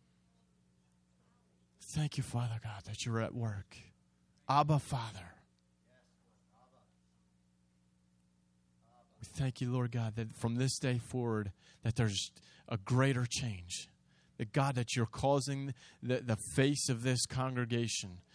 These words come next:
Lord God, to shine. That, Lord God, that you're causing your glory to be risen upon us, Lord God, that we are walking in, outside of these walls, Lord God, and being electrified with your power,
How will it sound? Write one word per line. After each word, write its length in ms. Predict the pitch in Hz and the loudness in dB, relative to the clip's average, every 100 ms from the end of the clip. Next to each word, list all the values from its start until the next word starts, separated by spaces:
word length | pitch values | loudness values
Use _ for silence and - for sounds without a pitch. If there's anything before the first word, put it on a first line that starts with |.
| - - - | -20 -18 4
Lord 220 | 131 123 | 6 6
God, 240 | 135 127 | 4 2
to 100 | 120 | 2
shine. 640 | 107 - 131 123 110 90 82 - _ _ _ _ _ _ _ _ | 4 4 2 -2 -4 -8 -14 -20 _ _ _ _ _ _ _ _
That, 260 | 131 127 151 | 4 4 8
Lord 260 | 151 156 | 10 10
God, 220 | 147 143 | 8 6
that 180 | 131 117 | 6 0
you're 80 | 117 | -2
causing 560 | - 143 147 139 135 131 | 2 6 6 6 2 2
your 240 | 123 117 - 156 131 | 4 4 2 -10 4
glory 440 | 135 143 156 139 | 8 10 10 8
to 160 | 123 123 | 6 2
be 180 | 113 123 | 4 4
risen 420 | 120 139 120 123 | 8 6 6 0
upon 460 | 110 - 127 131 120 | -2 -4 -4 -2 -2
us, 200 | 104 - | -2 2
Lord 240 | 120 117 | 2 4
God, 220 | 123 120 | 2 4
that 160 | 123 135 | 4 4
we 160 | 135 | 6
are 160 | 135 120 - - - | 6 6 0 -20 2
walking 500 | 135 147 151 151 131 | 6 8 6 2 0
in, 380 | 131 143 131 - - - 101 - | 0 -2 -2 -6 -12 -12 -12 -2
outside 480 | 156 165 - 156 156 | 2 2 6 6 6
of 100 | 135 | 4
these 240 | 127 117 | 4 4
walls, 540 | 113 135 143 123 107 - | 4 8 8 8 4 2
Lord 240 | 127 127 117 | 4 4 4
God, 280 | 123 120 123 | 0 0 -2
and 300 | 127 120 110 | -2 -2 4
being 360 | 156 139 123 - - - - | 4 6 2 -4 -14 -20 -2
electrified 840 | 123 123 127 170 - 170 - 160 135 | 2 4 4 2 2 -2 0 0 2
with 160 | 113 - | 2 2
your 100 | - | 0
power, 500 | - 143 131 113 98 | 0 2 0 0 -2